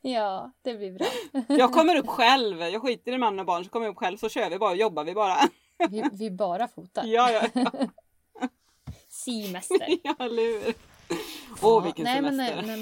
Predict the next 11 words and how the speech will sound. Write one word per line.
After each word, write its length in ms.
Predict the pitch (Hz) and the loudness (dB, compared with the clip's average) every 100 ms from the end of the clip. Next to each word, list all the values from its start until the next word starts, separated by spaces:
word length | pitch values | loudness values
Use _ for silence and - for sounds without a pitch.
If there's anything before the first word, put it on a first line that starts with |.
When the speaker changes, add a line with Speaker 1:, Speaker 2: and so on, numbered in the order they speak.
| 220 | -8
Speaker 1:
men, 100 | 202 | -4
eh, 280 | 240 185 185 330 - _ - | -4 -4 -6 -6 -8 _ -20
fotografer 580 | - - 208 311 403 339 | -18 -12 -4 -4 -6 -12
finns 200 | 240 220 | -12 -6
det 100 | 247 | -6
gott 280 | - 247 - | -4 -10 -10
om. 180 | - 185 _ _ _ | -18 -20 _ _ _
Så 240 | - 294 285 | -8 -4 -4
är 80 | |
det 60 | - | -6
ju. 120 | - | -12